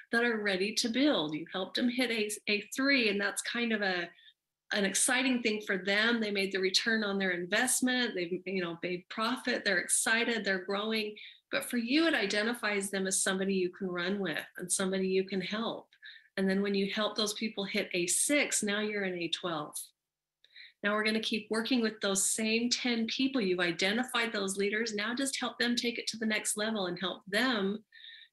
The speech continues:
hit A twelve. And when they do, you're in A sixteen. So it's very incremental, and it, it breaks it down to where it's not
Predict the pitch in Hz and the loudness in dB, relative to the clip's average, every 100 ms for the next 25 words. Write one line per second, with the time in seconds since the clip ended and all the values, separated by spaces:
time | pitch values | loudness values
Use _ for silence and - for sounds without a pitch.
0 | _ - 220 214 - - - - 202 220 | _ -4 0 0 -2 -6 -4 0 4 4
1 | - 294 233 240 190 196 202 220 220 202 | 4 0 0 -4 -4 0 2 4 2 2
2 | 190 180 196 294 403 - _ _ _ _ | 4 6 6 4 0 -6 _ _ _ _
3 | _ _ 277 349 320 285 277 294 277 - | _ _ 0 4 4 4 2 -2 -2 -4
4 | - 330 247 190 - - _ - - - | -2 2 2 0 -6 -14 _ -20 -18 -4
5 | 302 277 - 247 285 349 - 285 285 - | 0 0 0 0 2 2 2 2 2 2
6 | 269 247 285 294 214 - 196 190 - - | 2 2 2 2 0 0 0 0 -4 -2
7 | 226 220 226 269 277 269 - 254 269 269 | -2 0 2 2 2 -2 0 2 4 4
8 | 262 220 202 190 190 - 208 202 220 294 | 2 2 2 2 0 -2 0 0 2 0
9 | - | -2